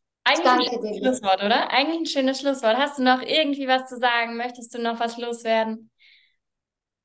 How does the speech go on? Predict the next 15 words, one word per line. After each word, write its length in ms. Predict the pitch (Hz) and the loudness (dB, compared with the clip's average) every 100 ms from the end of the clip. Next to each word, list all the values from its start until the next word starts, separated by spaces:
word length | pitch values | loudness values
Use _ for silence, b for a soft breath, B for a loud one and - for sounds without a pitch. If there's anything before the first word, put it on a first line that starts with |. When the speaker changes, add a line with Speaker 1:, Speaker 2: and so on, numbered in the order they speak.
| _ _ - | _ _ -4
Speaker 2:
Also 160 | 226 | -2
ich 140 | 226 - | -2 2
glaube, 220 | 233 262 | 2 2
ich 200 | - - | -4 -2
habe 160 | 285 - | -2 0
eigentlich 500 | 220 233 254 320 - | 2 2 0 -2 -4
schon 180 | 320 277 - | -2 -2 -4
alles 480 | 208 226 247 - - | -6 -4 -4 -8 -12
gesagt. 800 | 220 196 - 190 214 320 349 - _ _ _ _ _ _ | -10 -10 -10 -8 -6 -6 -8 -16 _ _ _ _ _ _
Ich 200 | - - | -16 -2
danke 320 | 233 226 233 | 0 0 -2
mich 260 | 220 208 - | -8 -8 -8
noch 160 | 196 | -8
mal 380 | 190 190 185 185 _ | -6 -6 -6 -10 _
bei 200 | 185 | -8